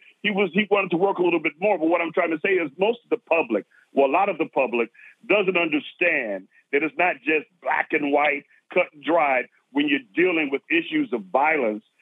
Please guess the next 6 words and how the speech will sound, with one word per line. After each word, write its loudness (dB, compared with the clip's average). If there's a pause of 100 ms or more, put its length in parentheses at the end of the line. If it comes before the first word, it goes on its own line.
(140)
Because, 2
again, 0
issues -4
of -2
violence 0 (280)
use -2